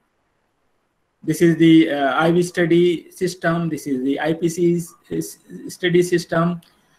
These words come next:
This is the, uh, surface profilometer to measure the thickness of the, uh, material.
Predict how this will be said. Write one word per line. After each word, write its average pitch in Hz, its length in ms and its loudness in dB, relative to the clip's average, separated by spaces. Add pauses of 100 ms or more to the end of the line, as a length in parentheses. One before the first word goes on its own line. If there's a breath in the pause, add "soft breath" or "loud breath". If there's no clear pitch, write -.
(160)
This 156 160 -2
is 151 160 4
the, 147 400 2
uh, 139 40 -4
surface 165 480 -2
profilometer 175 1000 0
to 160 80 2
measure 151 340 0
the 139 100 -2
thickness 170 460 -2
of 170 220 2
the, 170 400 2
uh, 151 180 -4
material. 160 640 -2